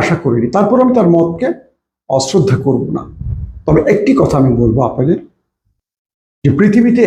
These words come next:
এমন বহু ব্যক্তির আবির্ভাব হবে বা এমন অনেক ব্যক্তি পাবেন যারা আপনার বেশে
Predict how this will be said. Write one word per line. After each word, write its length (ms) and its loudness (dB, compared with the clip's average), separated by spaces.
এমন 140 4
বহু 200 2
ব্যক্তির 420 0
আবির্ভাব 420 -2
হবে 240 -2
বা 80 -2
এমন 280 0
অনেক 200 2
ব্যক্তি 280 -2
পাবেন 280 -2
যারা 360 2
আপনার 320 0
বেশে 300 -2